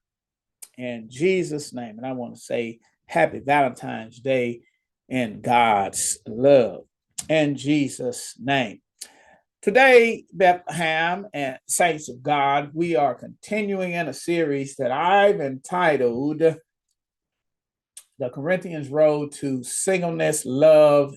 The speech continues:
and Marriage. The Corinthians Road to Singleness, Love, and Marriage. And in this word, we're standing on First Corinthians chapter six, verse eighteen, which says to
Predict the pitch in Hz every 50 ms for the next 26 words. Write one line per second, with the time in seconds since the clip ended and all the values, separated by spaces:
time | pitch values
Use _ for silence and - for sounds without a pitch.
0 | - - 135 143 147 147 143 143 139 139 135 131 131 123 - _ - 131 131 127
1 | 139 139 139 135 127 113 98 87 76 - - - - - - _ _ _ _ _
2 | _ _ _ _ - - 120 - - 113 131 151 170 170 - - 156 143 135 131
3 | 131 147 147 143 143 147 143 - 107 - - - - 202 208 202 185 160 143 135
4 | 131 135 139 - - - - 131 139 156 160 160 156 156 156 151 151 143 143 -
5 | - 139 147 151 151 147 143 143 139 139 123 - _ 127 127 135 143 156 160 160
6 | 156 143 123 104 - - - - - _ _ _ _ _ _ _ _ - - _
7 | _ _ _ _ _ _ _ _ _ - 147 160 165 165 165 165 165 160 160 160
8 | 156 151 - - - 214 240 262 277 294 294 269 220 226 233 240 233 - - -
9 | - 156 165 185 214 240 240 226 190 156 123 120 123 131 151 185 202 202 - 226
10 | 220 202 - - - - 220 226 247 262 269 247 214 190 170 151 143 131 120 107
11 | 104 107 120 131 139 147 151 151 - - 170 165 160 160 - 147 143 143 139 135
12 | 131 127 - - 131 127 123 - - - 170 160 156 - - - 131 123 - -
13 | - - 175 175 170 - - 180 170 170 165 165 156 143 135 - - - 180 170
14 | 165 165 160 - 139 123